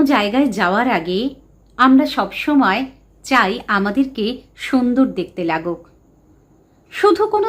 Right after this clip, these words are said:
জায়গায় যাওয়া বলেই নয়, আমাদের প্রতিদিনের জীবনে আমরা সব সময় চাই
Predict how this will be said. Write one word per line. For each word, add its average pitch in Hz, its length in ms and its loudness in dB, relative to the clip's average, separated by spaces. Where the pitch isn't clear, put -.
জায়গায় 254 520 2
যাওয়া 202 320 0
বলেই 185 360 -2
নয়, 165 240 -4
আমাদের 269 440 4
প্রতিদিনের 269 760 4
জীবনে 175 440 -4
আমরা 254 260 0
সব 220 320 -4
সময় 185 440 -4
চাই 226 220 -2